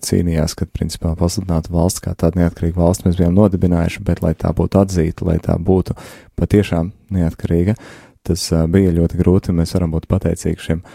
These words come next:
ā, cīnītājiem un karavīriem, kas gāja bojā, lai mēs tagad varētu, ā, dzīvot tādā vidē, kādā mēs esam. Tad, ā, jūs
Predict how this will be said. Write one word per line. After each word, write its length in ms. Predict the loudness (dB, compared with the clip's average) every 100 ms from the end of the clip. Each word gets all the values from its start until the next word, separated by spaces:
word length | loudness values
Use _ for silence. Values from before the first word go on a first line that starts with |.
| -20 _ -10
ā, 160 | -6 -6 -6
cīnītājiem 680 | -6 -4 -2 -2 -2 -2 -2
un 60 |
karavīriem, 580 | 0 2 2 0 0 -2 -6
kas 260 | -8 -10 -10
gāja 260 | -4 -4 0
bojā, 260 | 2 2
lai 100 | 0 0
mēs 200 | -2 -2
tagad 260 | -2 -2 0
varētu, 400 | 0 0 -2 -12
ā, 460 | -14 -8 -4 -2 -4
dzīvot 560 | -2 -2 0 0 -2 -8 _ -4
tādā 360 | -2 2 0 0 -6
vidē, 380 | 0 2 4 2
kādā 340 | 2 2 2 2
mēs 240 | 0 2 2
esam. 320 | 2 -2 -2 -10 -12 -20 -20 _
Tad, 200 | -4 0 2
ā, 100 | 4 2 -2 _ -6
jūs 300 | 0 0 0